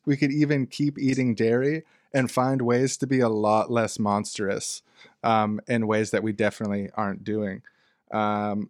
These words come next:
and, like, also part of this too, and a, a connection here, a natural connection, is between sort of social ecology and library socialism and this stuff, um, is that we're critical of the idea of property, of the abuse of property, the destruction of property, the idea that you,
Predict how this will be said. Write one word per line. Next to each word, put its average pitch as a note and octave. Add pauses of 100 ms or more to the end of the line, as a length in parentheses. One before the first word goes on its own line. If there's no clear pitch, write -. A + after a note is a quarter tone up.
(220)
and, C3+
like, D3
also E3
part F3+
of F3+
this E3+
too, F3+
and C#3+
a, -
a -
connection D3
here, A#2+
a A2+
natural C3
connection, A2 (380)
is C3+ (100)
between C#3 (180)
sort C3+
of A2+
social C3
ecology B2
and A#2
library A#2
socialism B2+
and A2+
this A2
stuff, A2+ (520)
um, A#2 (100)
is C3+
that C3
we're C#3
critical F3
of C#3+
the C#3+
idea C3
of A#2+
property, B2 (380)
of A2+
the B2+
abuse B2+
of A#2+
property, G#2+
the G2+
destruction A#2
of G2+
property, F#2
the G#2+
idea A2
that G#2+
you, A2+